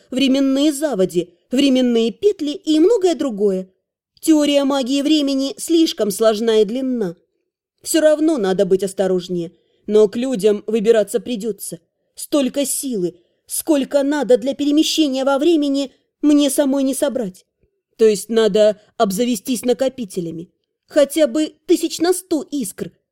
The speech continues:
Меньше не уложимся. А денег-то нету. И как быть? Ой, Элвару надоело ждать, пока я до чего-нибудь додумаюсь. Он притянул меня к себе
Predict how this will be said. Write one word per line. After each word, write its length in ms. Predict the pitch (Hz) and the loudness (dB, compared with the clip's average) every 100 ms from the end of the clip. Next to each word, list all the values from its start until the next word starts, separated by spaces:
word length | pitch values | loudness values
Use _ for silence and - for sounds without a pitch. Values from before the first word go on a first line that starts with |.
| _ | _
Меньше 540 | 285 294 277 - 285 277 | 0 2 0 -2 -6 -2
не 160 | 294 302 | 0 0
уложимся. 680 | 302 269 185 175 - - - _ _ _ - | 0 -4 -4 -8 -10 -16 -18 _ _ _ -6
А 200 | 262 240 | -2 0
денег-то 480 | 226 254 196 - 196 | 0 0 -2 0 0
нету. 400 | 202 269 190 - _ _ - | 0 -6 -12 -14 _ _ -4
И 120 | 247 | 0
как 320 | 240 208 175 | 0 0 -2
быть? 300 | 226 311 - _ _ _ _ _ | -6 -6 -12 _ _ _ _ _
Ой, 580 | 311 339 311 254 233 - _ _ _ _ | 2 4 4 2 -2 -8 _ _ _ _
Элвару 460 | 311 320 320 320 320 | 0 2 2 2 0
надоело 520 | 320 359 330 311 247 | 0 0 0 0 -2
ждать, 400 | 220 294 233 - | 0 -2 -2 -2
пока 320 | 254 247 269 | -4 -2 2
я 140 | 254 214 | 2 2
до 100 | 277 | -2
чего-нибудь 580 | 294 254 254 254 269 | -6 -4 -2 -2 -2
додумаюсь. 680 | 190 285 392 349 302 302 - _ _ _ _ - | 0 2 2 2 0 -2 -4 _ _ _ _ -2
Он 260 | 269 262 | 0 0
притянул 460 | 240 277 294 285 269 | 0 -4 0 0 2
меня 280 | 247 240 247 | 0 2 0
к 60 | |
себе 480 | - 277 220 302 285 | -2 -6 0 -2 -2